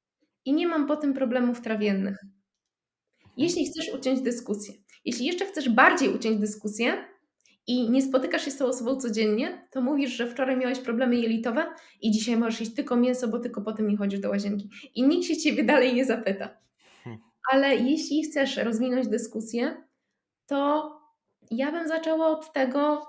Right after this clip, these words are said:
Speaker 1: że po prostu próbowałeś innych rzeczy, teraz próbujesz tego, czujesz się na tym dobrze,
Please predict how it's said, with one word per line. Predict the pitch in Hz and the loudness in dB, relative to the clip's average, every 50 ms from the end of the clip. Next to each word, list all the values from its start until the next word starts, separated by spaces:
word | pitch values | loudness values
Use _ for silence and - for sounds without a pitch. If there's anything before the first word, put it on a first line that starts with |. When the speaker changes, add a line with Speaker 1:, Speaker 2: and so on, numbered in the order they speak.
| - | -14
Speaker 1:
że | - - 294 | -10 -8 -8
po | 262 302 277 | -8 -8 -4
prostu | - 339 370 359 349 - - 240 233 226 | -2 0 0 0 0 -2 -4 -4 -6 -4
próbowałeś | - - 254 220 240 247 254 269 269 269 262 262 - | -2 -2 -2 0 0 2 2 2 4 2 2 0 -2
innych | - 233 233 226 226 226 220 | -2 -2 0 0 0 0 0
rzeczy, | 214 214 208 208 - 226 220 233 233 233 - - _ _ _ | 0 -2 -2 -2 -2 -2 -2 -2 -2 -4 -10 -16 _ _ _
teraz | 269 311 349 349 349 - | 0 2 2 2 0 -2
próbujesz | - 269 226 226 247 240 240 240 240 - - | -2 -2 -2 0 0 0 0 -2 -4 -4 -2
tego, | 220 214 208 202 214 226 247 269 269 - - - - _ _ _ | -2 0 0 2 2 2 0 0 -4 -8 -14 -20 -20 _ _ _
czujesz | - 302 311 349 349 | -4 -2 -2 -2 -2
się | 349 - - 294 | -4 -4 -2 0
na | 285 277 269 | 0 0 0
tym | 269 277 262 233 | 0 0 0 2
dobrze, | 202 214 202 196 202 202 208 202 208 208 220 - | 4 4 2 2 2 2 2 2 2 2 0 -4